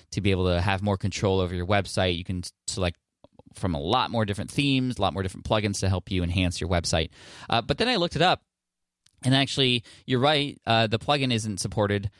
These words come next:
uh, that would allow you to integrate it, but there is a way for you to use MailChimp to grow your email list using wordpress dot com. So even before all that other stuff I mentioned, you can test that, test this out. Although I would still recommend getting on s-,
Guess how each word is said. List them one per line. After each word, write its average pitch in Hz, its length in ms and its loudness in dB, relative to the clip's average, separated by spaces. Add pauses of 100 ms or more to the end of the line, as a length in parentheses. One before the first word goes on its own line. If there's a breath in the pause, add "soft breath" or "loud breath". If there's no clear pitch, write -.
(200 soft breath)
uh, 90 400 2
that 92 320 0
would 101 140 2
allow 98 160 2
you 95 160 2
to 92 120 2
integrate 92 340 -2
it, 90 120 -2
but 98 200 2
there 113 160 4
is 139 140 4
a 151 80 4
way 147 300 2
for 135 140 -6
you 107 140 2
to 98 80 0
use 95 200 -2
MailChimp 95 500 -2
to 104 100 -4
grow 95 260 2
your 87 400 -4
email 104 260 2
list 85 320 -2
using 92 580 0
wordpress 85 360 -2
dot 69 180 0
com. 92 280 0
So 95 180 0
even 123 180 2
before 143 280 4
all 120 100 6
that 110 180 0 (100)
other 107 180 0
stuff 98 200 -2
I 90 80 -2
mentioned, 92 380 0
you 90 60 -2
can - 120 -2
test 104 320 0
that, 98 220 0 (220)
test 110 200 0
this 107 200 -2
out. 92 240 2 (460 loud breath)
Although 131 200 4
I - 20 4
would 113 140 -2
still 208 260 0
recommend 131 340 2
getting 110 200 2
on 104 80 0
s-, 101 100 -6